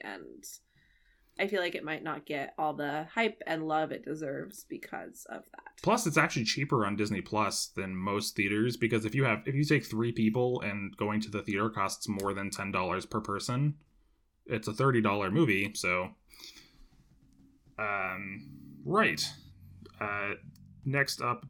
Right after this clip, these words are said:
Speaker 2: Big Hero six, which we talked about last week. Marvel. It is technically a Marvel project, so you know.
Speaker 1: Which is so funny.
Speaker 2: Um, it's cute and fun, and that is about it.
Speaker 1: Yeah.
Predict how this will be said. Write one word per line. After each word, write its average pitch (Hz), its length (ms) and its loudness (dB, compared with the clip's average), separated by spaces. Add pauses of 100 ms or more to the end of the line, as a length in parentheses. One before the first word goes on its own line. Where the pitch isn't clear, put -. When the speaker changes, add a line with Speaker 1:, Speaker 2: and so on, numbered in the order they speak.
Speaker 2:
Big 151 200 2
Hero 147 320 6
six, - 720 0 (500)
which 117 200 -4
we 113 60 -2
talked 113 280 -2
about 110 280 2
last 143 300 6
week. 131 320 0 (600)
Marvel. 131 600 6 (140)
It 123 100 -2
is 131 200 4
technically 143 520 4
a 143 60 6
Marvel 135 320 6
project, 110 640 4 (540)
so - 280 -4
you 104 180 2
know. 113 260 6
Speaker 1:
Which - 80 -2
is - 60 -16
so - 200 -14
funny. - 320 -12 (460)
Speaker 2:
Um, 113 800 8 (680)
it's 165 240 6
cute 240 420 6
and 147 240 6
fun, 143 380 8
and 107 320 2
that 147 260 8
is 135 200 6
about 113 240 6
it. 95 180 2 (520)
Speaker 1:
Yeah. 208 200 -4